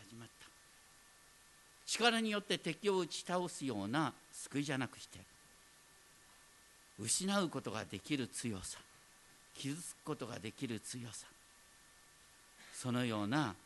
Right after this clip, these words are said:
力によって私たちは困難の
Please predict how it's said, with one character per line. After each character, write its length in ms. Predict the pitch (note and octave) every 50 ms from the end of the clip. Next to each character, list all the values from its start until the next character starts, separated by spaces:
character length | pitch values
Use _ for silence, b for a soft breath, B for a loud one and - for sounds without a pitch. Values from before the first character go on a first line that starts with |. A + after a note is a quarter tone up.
| - - - - - - - - - - - - - - - -
力 340 | - - E3+ E3 D#3+ D3 C#3+
に 120 | C#3 A#2+
よ 80 | A#2+ A#2+
っ 20 |
て 360 | - - - - D3 C#3 - - - -
私 300 | G2 - - G#2 F#2+ -
た 60 | A#2
ち 200 | - - - C#3+
は 160 | D3 C3 A2+ - - - - - - - - - - - - - - - - - - - - - - - - - - - - - - - - - - -
困 280 | - G3+ A3 G#3 F3+ D3
難 220 | A2+ G#2+ F#2 F2
の 60 | E2+